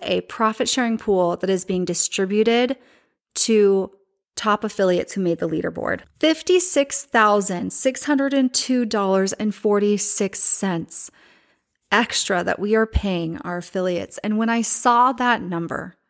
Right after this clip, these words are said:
and when I saw the paychecks that are going out, and when I saw the commissions report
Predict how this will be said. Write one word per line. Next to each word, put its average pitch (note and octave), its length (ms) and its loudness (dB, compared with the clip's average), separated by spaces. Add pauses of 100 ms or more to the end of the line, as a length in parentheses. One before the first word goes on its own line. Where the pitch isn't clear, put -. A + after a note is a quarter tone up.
(560)
and G#3+ 160 -2
when A3 120 -2
I G#3 120 -2
saw A#3 640 4
the A#3 120 -4
paychecks - 560 -4
that F3+ 120 0
are F3 80 0
going E3 340 -4
out, - 260 -8 (400)
and G#3+ 180 2
when A#3 160 2
I A3+ 140 2
saw A#3 420 4
the C4+ 120 2
commissions G#3 580 0
report F#3 500 -4